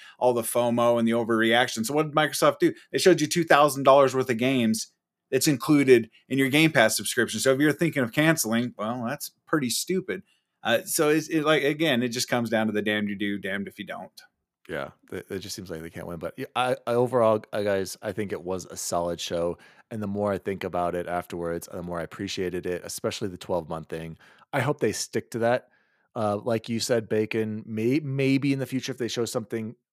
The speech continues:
Speaker 2: far away, maybe it's, like, one thing. But I, I really am happy that they're sticking to the next twelve months, and I hope that this is the plan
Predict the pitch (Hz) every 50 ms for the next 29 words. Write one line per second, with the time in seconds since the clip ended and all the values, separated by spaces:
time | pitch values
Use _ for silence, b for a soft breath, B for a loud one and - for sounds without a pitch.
0 | _ _ - 113 110 110 107 104 107 110 110 110 120 - - 113 120 120 127 123
1 | - 123 107 - 92 98 98 101 98 95 85 104 98 98 90 87 - 95 92 -
2 | - 104 110 - - 117 117 123 120 113 101 95 107 110 113 110 104 92 90 87
3 | 90 87 - 95 95 90 87 80 - 82 - - - 90 - - 87 82 80 -
4 | 90 87 85 80 80 78 - - - - 85 80 82 80 80 80 78 - - _
5 | - 90 78 76 78 - - 90 90 85 82 87 85 82 _ - 85 78 - 90
6 | 80 - 78 76 - - 78 _ - 78 76 76 76 73